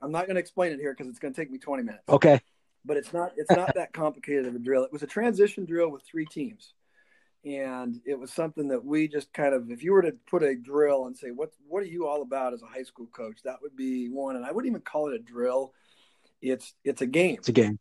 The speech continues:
Speaker 1: And it's a game, it's a game that has constraints to it, though. It's a game that you're working five on three one way and you're working five on five the other.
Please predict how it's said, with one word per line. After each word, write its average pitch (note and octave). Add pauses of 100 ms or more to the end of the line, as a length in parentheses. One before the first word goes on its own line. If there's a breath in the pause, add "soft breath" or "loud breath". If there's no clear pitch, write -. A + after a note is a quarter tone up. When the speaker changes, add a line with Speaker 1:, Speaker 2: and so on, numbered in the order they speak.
(100)
Speaker 1:
And B2+
it's C3
a B2
game, F3
it's C3+
a C3+
game E3+
that F3
has D#3+
constraints D3
to B2
it, G#2
though. G#2 (100)
It's A#2+
a B2+
game D3
that C3+ (520 soft breath)
you're C3
working D3+
five D3+
on E3
three D#3+
one D3+
way D3+
and C#3+
you're B2+
working C3
five C#3+
on C#3
five C3+
the A#2
other. A2